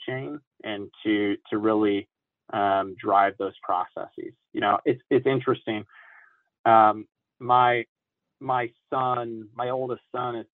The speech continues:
twenty-one years old, and he, uh, in the last year and a half, in his pursuit of a summer job, went through, uh, an experience that was a hundred percent automated, all right?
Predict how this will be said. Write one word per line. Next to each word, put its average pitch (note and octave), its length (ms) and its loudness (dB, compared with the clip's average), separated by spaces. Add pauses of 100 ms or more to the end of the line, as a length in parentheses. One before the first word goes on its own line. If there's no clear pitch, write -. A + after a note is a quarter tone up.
twenty-one A#2 500 -8
years G#2+ 280 -10
old, A2 380 -2
and G2+ 100 -16 (100)
he, A2+ 440 -4
uh, G#2 260 2 (160)
in A2+ 80 -14
the G#2 80 -10
last A2+ 320 -2 (180)
year A2+ 440 -4
and G#2+ 80 -10
a G2+ 120 -12
half, A2 360 -2 (240)
in A2 120 -12
his G#2 220 -10
pursuit A2+ 420 0
of G#2 100 -2
a G2+ 140 -8
summer G#2+ 280 2
job, A2 520 8
went A2+ 200 -8 (160)
through, A2 420 -4 (460)
uh, G2 300 -4 (120)
an A2+ 120 -8
experience A2+ 720 -4
that G#2+ 180 -2
was G#2+ 200 -4
a G2 60 -2
hundred A2+ 400 -4
percent - 440 -8
automated, G2 560 -2 (260)
all G#2 60 -4
right? G#2+ 240 -2